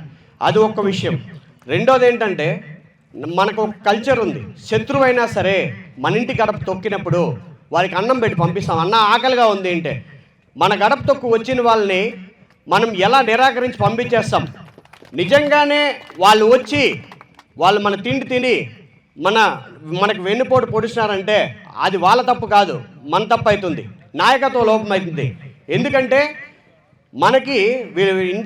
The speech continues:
చెప్పారు, ఏదో స-, ఎలక్షన్స్‌కి ఆరు నెలలు ముందు వస్తే చాలు, వాళ్ళని మాత్రం ఆహ్వానిద్దాము,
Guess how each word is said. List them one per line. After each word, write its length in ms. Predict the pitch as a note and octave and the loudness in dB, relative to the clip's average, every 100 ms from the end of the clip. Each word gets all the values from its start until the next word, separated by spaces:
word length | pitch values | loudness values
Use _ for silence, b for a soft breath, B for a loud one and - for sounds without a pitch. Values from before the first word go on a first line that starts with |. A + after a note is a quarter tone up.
| F#3+ | -4
చెప్పారు, 340 | G#3+ C#4 C4 D3+ B2 - - - G3+ | -2 2 0 -2 -10 -20 -18 -2 0
ఏదో 140 | A#3+ B3 A3+ | 2 2 0
స-, 500 | A3 G#3 G3 F3+ F3 | 0 0 0 0 2
ఎలక్షన్స్‌కి 500 | G3 A3+ A#3+ A3+ G#3 F#3+ | 0 0 -4 -4 0 2
ఆరు 100 | G3 | 2
నెలలు 180 | G#3+ G#3 G3+ | 0 -2 -2
ముందు 160 | G#3+ G#3 | -2 -4
వస్తే 200 | G#3 G3+ F#3+ | -2 -4 0
చాలు, 200 | F#3 F#3+ G3 | 2 2 2
వాళ్ళని 240 | E3+ G3 G3 | 2 2 0
మాత్రం 240 | G3 G3+ G#3 F#3+ E3+ | -2 -2 -4 0 0
ఆహ్వానిద్దాము, 640 | F3+ F#3+ F3+ E3+ F3 G#3+ | 0 -2 -2 -2 -2 -2